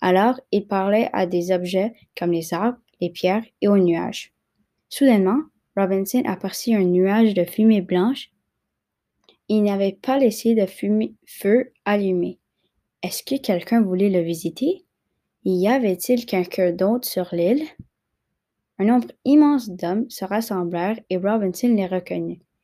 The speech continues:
Ils étaient des Oraca-, Araucans du type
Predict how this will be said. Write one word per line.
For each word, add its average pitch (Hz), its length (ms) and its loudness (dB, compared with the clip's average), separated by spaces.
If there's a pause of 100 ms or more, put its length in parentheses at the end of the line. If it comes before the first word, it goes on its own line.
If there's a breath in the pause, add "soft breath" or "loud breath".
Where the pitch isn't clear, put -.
(240)
Ils 196 140 -2
étaient 220 440 2
des 180 380 -2 (100)
Oraca-, 214 640 -2 (280)
Araucans 202 800 -2 (480 loud breath)
du 190 160 -4
type 226 240 0